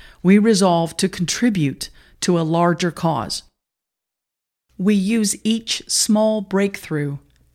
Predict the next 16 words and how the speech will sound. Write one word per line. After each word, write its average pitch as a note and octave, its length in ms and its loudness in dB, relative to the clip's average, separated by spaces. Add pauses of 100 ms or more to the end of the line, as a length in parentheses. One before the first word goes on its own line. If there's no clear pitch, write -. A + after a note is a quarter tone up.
(160)
as E3+ 160 2
part G#3+ 480 0
of D#3 140 -4
the E3+ 80 0
growing G#3 560 2
surge F3 680 -2
of E3 220 -4
powerful G3 580 -2
prayer E3+ 500 -4
to - 220 -6
defeat F#3 720 -4
inherent F#3 720 -2
darkness D#3+ 600 -2 (400)
with D#3+ 280 -2
bold G3 400 2
faith C#3+ 500 -6